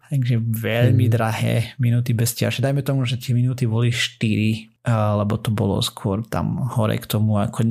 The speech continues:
Speaker 1: není presný údaj ešte úplne
Speaker 2: Mhm.
Speaker 1: presne z tohto letu, ale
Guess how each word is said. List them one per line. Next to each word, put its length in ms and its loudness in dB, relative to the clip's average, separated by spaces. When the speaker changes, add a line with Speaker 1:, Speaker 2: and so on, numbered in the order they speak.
Speaker 1:
není 280 0
presný 360 -2
údaj 400 0
ešte 220 -2
úplne 360 2
Speaker 2:
Mhm. 40 4
Speaker 1:
presne 380 0
z 140 -4
tohto 300 -2
letu, 320 0
ale 280 -2